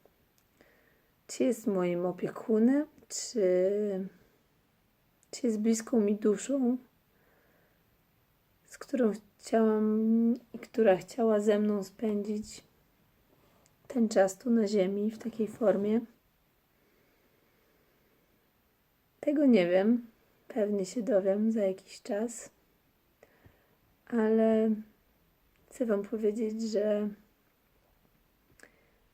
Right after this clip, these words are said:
urodziny to bardzo fajny czas.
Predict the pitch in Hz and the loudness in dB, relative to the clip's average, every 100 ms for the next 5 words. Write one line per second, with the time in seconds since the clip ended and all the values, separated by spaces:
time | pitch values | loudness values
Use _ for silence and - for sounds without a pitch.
0 | _ - 240 226 233 302 302 285 240 254 | _ -4 2 2 2 0 0 0 2 2
1 | 220 220 202 190 175 170 - - 226 - | 2 0 0 -2 -2 -6 -8 -8 -8 -10
2 | - | -20